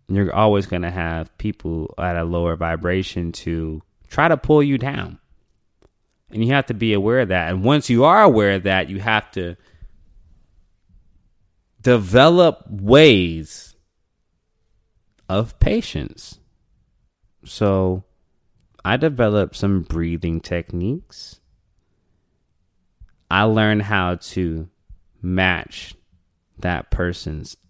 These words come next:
energy, but to transmute that and to, like, jokes or little subtle jabs at 'em that I would say to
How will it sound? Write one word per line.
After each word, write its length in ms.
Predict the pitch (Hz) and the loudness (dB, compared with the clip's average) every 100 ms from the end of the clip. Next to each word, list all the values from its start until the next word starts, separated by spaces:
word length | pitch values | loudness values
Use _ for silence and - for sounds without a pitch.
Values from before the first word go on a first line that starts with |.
| - | -10
energy, 680 | 90 90 85 80 85 123 156 _ _ _ _ _ _ _ _ _ _ _ _ _ | -6 -4 -6 -8 -6 -6 -6 _ _ _ _ _ _ _ _ _ _ _ _ _
but 360 | - 104 80 - | -2 0 0 -8
to 240 | - 101 | -8 -6
transmute 840 | 82 - 104 95 98 98 139 - | -6 -4 -2 -4 -4 -2 -2 -2
that 360 | 98 92 87 _ _ _ _ _ | -2 -2 -2 _ _ _ _ _
and 380 | 98 95 87 85 | -4 -2 -4 -6
to, 600 | - 104 98 90 82 82 - _ _ _ _ _ _ _ | -8 -6 -4 -4 -6 -10 -18 _ _ _ _ _ _ _
like, 240 | 90 80 - _ _ _ - 92 | -10 -10 -14 _ _ _ -18 -14
jokes 920 | 92 101 - 302 - - - - - _ - | -6 -4 -4 -6 -10 -14 -18 -18 -20 _ -6
or 680 | 95 98 90 85 82 82 - - _ _ _ _ - | 0 0 2 0 -2 -6 -14 -20 _ _ _ _ -12
little 320 | 101 110 101 | -4 -2 -2
subtle 720 | 92 - - - 131 127 120 110 | -4 -8 -8 -6 -4 -4 -4 -4
jabs 1160 | 82 - - - - 92 98 113 101 78 - - _ | -8 -6 -4 -2 -2 -4 -4 -8 -10 -14 -16 -20 _
at 260 | 104 98 85 | -6 -6 -8
'em 420 | 62 - - - - _ _ | -12 -16 -16 -18 -20 _ _
that 120 | 101 | -8
I 80 | 95 | -8
would 160 | 87 87 | -8 -8
say 300 | - 98 95 | -6 -4 -4
to 420 | - 87 80 - | -6 -10 -10 -12